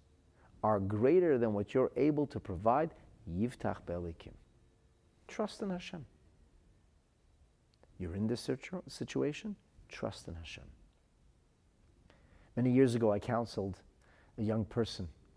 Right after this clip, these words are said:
who was dating, and he said to me, um, "I feel that this person I'm dating is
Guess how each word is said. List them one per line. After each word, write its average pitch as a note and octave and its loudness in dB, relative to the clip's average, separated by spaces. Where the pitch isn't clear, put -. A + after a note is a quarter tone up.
who - -6
was G#2 -2
dating, B2 2
and A2 -2
he A2 -6
said A#2 -4
to - -4
me, A#2+ 0
um, G#2+ -4
"I G2+ 0
feel G3 10
that A#2 6
this A2 -2
person E3 0
I'm B2+ 2
dating D3 2
is G2+ -4